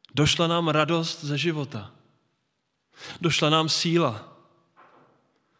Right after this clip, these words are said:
Nejsme v boží přítomnosti. To je Izrael, který zapomněl na Hospodina.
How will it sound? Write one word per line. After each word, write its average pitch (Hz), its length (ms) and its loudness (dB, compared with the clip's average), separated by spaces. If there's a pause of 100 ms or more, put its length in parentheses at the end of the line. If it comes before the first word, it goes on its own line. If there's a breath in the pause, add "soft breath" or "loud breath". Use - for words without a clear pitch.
(840 loud breath)
Nejsme 156 460 4
v 156 40 -2
boží 160 280 0
přítomnosti. 143 840 -2 (1800 loud breath)
To 160 100 2
je 175 80 6
Izrael, 165 500 2
který 175 300 -2
zapomněl 170 540 0
na 160 240 -2
Hospodina. 147 760 -6